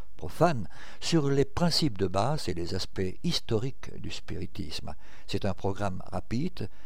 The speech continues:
dix-sept cours, simple et objectif, qui permet de comprendre les concepts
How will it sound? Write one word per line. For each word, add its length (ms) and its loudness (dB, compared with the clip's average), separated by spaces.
dix-sept 540 0
cours, 420 0
simple 560 4
et 160 0
objectif, 640 0
qui 160 0
permet 480 0
de 160 0
comprendre 580 0
les 140 -2
concepts 640 0